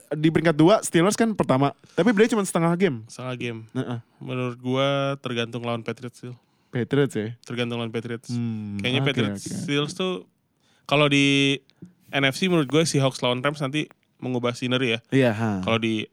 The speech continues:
Speaker 2: A F C kayaknya nanti
Speaker 1: Hmm.
Speaker 2: pas Patriots Steelers
Speaker 1: Hmm.
Speaker 2: hasilnya gimana tuh akan ngubah.
Speaker 1: Oh, berarti intinya semuanya di Patriots
Speaker 2: Intinya
Speaker 1: Steelers
Speaker 2: semua di
Speaker 1: ya?
Speaker 2: Patriots Steelers menurut gua.
Speaker 1: Dua minggu lagi kita, eh, tiga minggu lagi kita ketemu ya?
Speaker 2: Yes,
Speaker 1: Oke,
Speaker 2: ketemu.
Speaker 1: siap.
Speaker 2: Subuh
Speaker 1: Nah.
Speaker 2: tuh, subuh-subuh tuh.
Speaker 1: <laughs> Iya,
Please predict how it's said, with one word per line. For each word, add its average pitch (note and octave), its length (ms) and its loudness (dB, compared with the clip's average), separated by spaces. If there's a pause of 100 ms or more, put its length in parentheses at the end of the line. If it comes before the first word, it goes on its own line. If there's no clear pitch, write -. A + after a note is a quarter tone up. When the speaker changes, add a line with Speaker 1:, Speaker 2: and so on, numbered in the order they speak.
(200)
Speaker 2:
A A2 160 -4
F A2+ 100 -2
C C#3+ 120 -6
kayaknya C3 220 -2
nanti A#2+ 180 -2
Speaker 1:
Hmm. - 80 -10
Speaker 2:
pas A#2+ 120 -6
Patriots A2+ 400 -4
Steelers A#2 580 -4
Speaker 1:
Hmm. B2+ 80 -16
Speaker 2:
hasilnya C3 400 2
gimana B2+ 300 2
tuh D3+ 120 4
akan C3 180 2
ngubah. A2+ 420 -2
Speaker 1:
Oh, A#2+ 640 4
berarti B2 240 4
intinya E3 200 4
semuanya D#3+ 240 4
di D3+ 80 2
Patriots C3 260 0
Speaker 2:
Intinya B2 120 2
Speaker 1:
Steelers C#3 160 4
Speaker 2:
semua D3+ 60 4
di A#2+ 80 2
Speaker 1:
ya? B2+ 60 0
Speaker 2:
Patriots A2+ 220 -2
Steelers A2 240 -4
menurut G#2 180 -6
gua. G#2+ 100 -2
Speaker 1:
Dua C3 100 2
minggu C#3 180 2
lagi D3 200 4
kita, C#3+ 160 -4
eh, D#3 100 -4
tiga C#3 160 0
minggu C3+ 180 2
lagi D3+ 140 4
kita C#3+ 120 -2
ketemu C3+ 200 -6
ya? A2 60 0
Speaker 2:
Yes, A#2 140 -4 (180)
Speaker 1:
Oke, - 180 -10
Speaker 2:
ketemu. - 240 -10
Speaker 1:
siap. F2 560 -6
Speaker 2:
Subuh C3 200 2
Speaker 1:
Nah. C3+ 80 4
Speaker 2:
tuh, B2 140 -4
subuh-subuh A#2 460 -10
tuh. - 120 -20 (100)
Speaker 1:
<laughs> F3 320 4 (100)
Iya, F#3 180 8